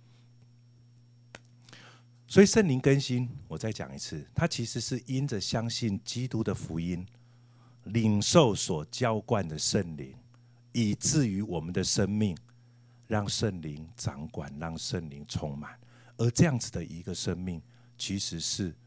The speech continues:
我们共同要学习、要迈进的。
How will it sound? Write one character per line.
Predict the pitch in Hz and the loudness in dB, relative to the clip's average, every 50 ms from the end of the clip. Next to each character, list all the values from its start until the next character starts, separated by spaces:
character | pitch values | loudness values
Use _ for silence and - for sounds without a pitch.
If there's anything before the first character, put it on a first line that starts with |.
| - - - - - - - | -20 -20 -20 -20 -20 -2 0
我 | 104 98 85 | 2 2 2
们 | 78 80 80 - - | 2 0 -4 -8 -6
共 | - - 104 95 | -2 -2 0 0
同 | 87 - - 80 73 80 | 0 -2 -4 -4 -4 -6
要 | 85 78 80 | -6 -6 -4
学 | 76 - - - - 80 78 82 | -4 -4 -4 -4 -4 -6 -4 -4
习、 | - - - - 78 76 78 | -4 -4 -4 -6 -8 -8 -6
要 | 78 76 | -6 -6
迈 | 73 76 85 80 76 | -4 -4 -4 -6 -6
进 | - - - 85 76 - | -8 -8 -8 -10 -10 -12
的。 | - | -14